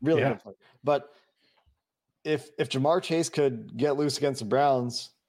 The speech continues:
Speaker 1: I feel like the Bengals should be able to find a way to use him, even if those receivers don't go in this game. And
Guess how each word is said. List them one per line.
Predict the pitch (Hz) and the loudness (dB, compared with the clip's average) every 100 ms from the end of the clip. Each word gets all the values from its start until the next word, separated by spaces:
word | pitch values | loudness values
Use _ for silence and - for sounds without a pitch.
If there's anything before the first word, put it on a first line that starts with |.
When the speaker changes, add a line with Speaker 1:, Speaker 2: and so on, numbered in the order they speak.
| _ _ _ _ _ _ _ _ _ _ - | _ _ _ _ _ _ _ _ _ _ -4
Speaker 1:
I | 123 | -2
feel | 131 151 | 2 2
like | 147 143 135 | 4 0 0
the | 120 | -2
Bengals | 131 135 127 | -2 0 -2
should | 135 127 | -2 2
be | 127 | 0
able | 117 | 0
to | 117 | -2
find | 123 120 | 0 2
a | 117 | 2
way | 120 | 2
to | 113 | 0
use | 113 120 120 | 0 0 0
him, | 120 | -2
even | 165 160 | 0 0
if | 151 | 0
those | 147 135 | 0 0
receivers | 117 - 127 123 - | -2 -2 0 -2 0
don't | 120 123 - | 0 0 -2
go | 104 - - _ _ _ _ | -4 -4 -12 _ _ _ _
in | 127 123 | 0 2
this | 120 | 0
game. | 120 120 117 | 0 0 2
And | 113 | 0